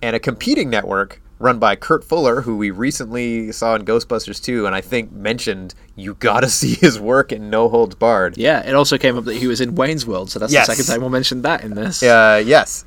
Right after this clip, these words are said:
Speaker 1: So Kurt Fuller is the head of, I forget the name of the network, like, W E N or some
Speaker 2: Yeah, World some nonsense
Speaker 1: Yeah.
Speaker 2: T V.
Speaker 1: So he's the new head of this network,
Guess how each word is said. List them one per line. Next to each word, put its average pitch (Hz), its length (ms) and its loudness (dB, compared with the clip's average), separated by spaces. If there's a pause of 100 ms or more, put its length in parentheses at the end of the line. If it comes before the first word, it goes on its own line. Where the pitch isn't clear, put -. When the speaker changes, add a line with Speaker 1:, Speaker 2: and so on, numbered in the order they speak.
Speaker 1:
So 123 320 2
Kurt 202 260 2
Fuller 156 300 2
is 123 140 -4
the 120 100 -4
head 143 320 2
of, 120 580 0
I 113 80 -4
forget 107 320 -4
the - 80 -12
name 90 160 -12
of 87 60 -12
the 87 80 -8
network, 92 200 -12
like, 101 140 -6
W 113 320 0
E 110 220 -6
N 98 360 -4
or 98 80 -4
some 98 460 -8
Speaker 2:
Yeah, 90 280 -6
World 120 340 2
some 101 240 -6
nonsense 95 400 -8
Speaker 1:
Yeah. 113 380 6
Speaker 2:
T - 60 -14
V. - 60 -20 (100)
Speaker 1:
So - 140 0
he's 147 220 2
the 135 100 -4
new 156 220 -2
head 147 180 4
of 113 140 0
this 117 180 -6
network, 104 460 -4